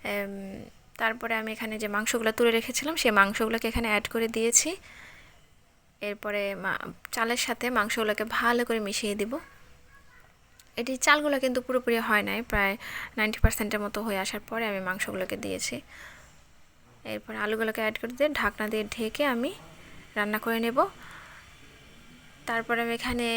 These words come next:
কিশমিশ, তারপরে কাজু বাদাম, পেস্তা বাদাম এগুলোকেও অ্যাড করে দিয়েছি এবং সব শেষে আরও এক টেবিল চামচ ঘি দিয়ে ঢাকনা দিয়ে ঢেকে আরও বেশ কিছুক্ষণ আমি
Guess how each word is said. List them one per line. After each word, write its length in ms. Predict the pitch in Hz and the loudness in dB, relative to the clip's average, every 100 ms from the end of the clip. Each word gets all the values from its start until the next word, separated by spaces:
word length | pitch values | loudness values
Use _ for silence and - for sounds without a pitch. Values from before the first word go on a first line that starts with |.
| 233 - | -2 -4
কিশমিশ, 640 | 240 - 240 240 240 240 - - - - - - - - - - - - - | -2 0 2 4 4 2 -2 -6 -20 -20 -20 -20 -20 -20 -20 -20 -20 -20 -8
তারপরে 400 | 196 190 190 190 185 170 - - | -8 -6 -4 -2 -2 -2 -6 2
কাজু 240 | 220 220 226 | 4 6 6
বাদাম, 380 | 220 208 208 208 226 - - - - - - - - - - - | 4 6 6 4 -4 -12 -18 -20 -20 -18 -18 -18 -20 -20 -20 -6
পেস্তা 280 | - 240 247 | 0 0 2
বাদাম 280 | 226 208 214 - | 2 2 0 0
এগুলোকেও 400 | 226 226 220 226 | 2 4 4 4
অ্যাড 140 | 226 208 - | 2 2 -2
করে 140 | 220 226 | 0 0
দিয়েছি 240 | 220 - 311 | 0 0 0
এবং 160 | 254 226 | 0 0
সব 220 | 247 233 | 0 0
শেষে 300 | - 247 - 254 | -2 -4 -2 4
আরও 120 | 214 226 | 4 4
এক 140 | 226 | 2
টেবিল 260 | - 226 233 233 | -2 -4 -4 -2
চামচ 300 | 240 233 233 - - - 220 | 2 2 2 -2 -10 -8 2
ঘি 140 | 254 262 | 6 6
দিয়ে 280 | 254 254 330 - - - - - - - - - - - - - - - | 8 8 6 4 -10 -18 -18 -18 -18 -18 -20 -20 -20 -20 -20 -20 -8 -2
ঢাকনা 280 | 226 233 233 | 0 2 4
দিয়ে 140 | 247 | 6
ঢেকে 340 | 226 233 240 294 - | 6 4 6 10 10
আরও 120 | 214 214 202 | 10 6 4
বেশ 160 | 240 - | 4 4
কিছুক্ষণ 320 | 254 262 277 262 | 0 2 2 2
আমি 120 | 320 | 2